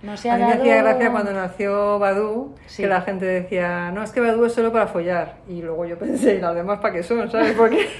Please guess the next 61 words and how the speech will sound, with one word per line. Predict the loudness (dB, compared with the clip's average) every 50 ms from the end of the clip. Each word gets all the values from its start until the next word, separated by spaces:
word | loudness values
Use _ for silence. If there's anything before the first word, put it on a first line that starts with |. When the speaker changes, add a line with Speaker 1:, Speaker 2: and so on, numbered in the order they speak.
| -16 -20 -20 -20
Speaker 2:
<laughs> | -20 -18 -18 -16 -6 -4
yo | -4 -2 4 6 6 6
Speaker 1:
Yo | 6
Speaker 2:
creo | 6 8
Speaker 1:
estoy | 8 8 10 10
de | 6
acuerdo | 4 4 2 0 0 2
con | 2 2 2
que | 4 2
Badoo | 2 2 2 0 0 0
tenía | -2 0 0 0 0 0
un | -2 -2
sesgo | -4 -4 -4 -4 -4 -4 0 2 2 4 4 4 4 4
muy | 4 2 2 2
sexualizado. | 0 -2 -4 -4 -2 0 0 0 2 2 2 2 2
Speaker 2:
Más | 2 2
de, | 2 2 2 0 -2
¿sí? | -6 -4 -2 -2 0 0 -2 -4 -6
Speaker 1:
Sí. | -10 -14 -10 -6 -4 -2 -2 -2
Speaker 2:
¿Y | -2
Tinder? | -4 -6 -8 -6 -6 -4 -4 -4 -4 -6 -10 -16 -20 -20 -20 -20 -20 -20 -20 -20 -20 -20 -20 -20 -20 -20 -20 -20 -20 -20 -20 -6
Speaker 1:
Claro, | 0 0 2 2 2
Speaker 2:
Ay, | 0 0
no | -2
Speaker 1:
p-, | -2 -2
Speaker 2:
sé. | 2 2 4
Speaker 1:
pero, | 6 6 6 6 4
mm, | 4 2 2 2 0 0 0 0 -2 -4 -4 -6 -10 -14 -20 -20 -20 -20 -20 -20 -4 0
Speaker 2:
Bueno, | 2 4 4 6
Speaker 1:
no | 6 6
Speaker 2:
puede | 6 8 8 6
Speaker 1:
sé, | 6 4 4 2 0 0
Speaker 2:
ser. | -2 -2
Speaker 1:
mis | 0 2 4
Speaker 2:
Es | 4
que | 4
Speaker 1:
am-, | 4
Speaker 2:
aquí | 4 4
tendría | 4 6 6 8 8
Speaker 1:
mira. | 6
Speaker 2:
que | 6 4
estar | 4 4 2 2 4
mi | 2 2 0
ex | 0 -2 -4 -4
para, | -2 0 0 0
ese | 0 -2 -4 -4 -6
sí | -4 -4
que | -2
es | -2 0
un | 0
profesional. | -2 -2 -2 -2 -4 -4 -4 -2 0 0 0 2
Speaker 1:
<laughs> | 2 0 0 2 0 -2 -2 -2 2 4 4 4 4 2 -6 -12 -14 -18 -2 2 2 2 2 0 -2 -2 -2 -2 0 4
Poco, | 6 6 6 6 4 4 2 2 2 0 0 4
poco | 4 4 6 6 4 4
se | 6 4 4
habla | 4 4 2 0 0
todavía | 2 2 2 2 2 2 2
del | 2 2 2
ex | 0 -2 -2
de | -4 -4 -2
Patri. | 0 -2 -2 -2 -4 -8 -14 -14 -16 -16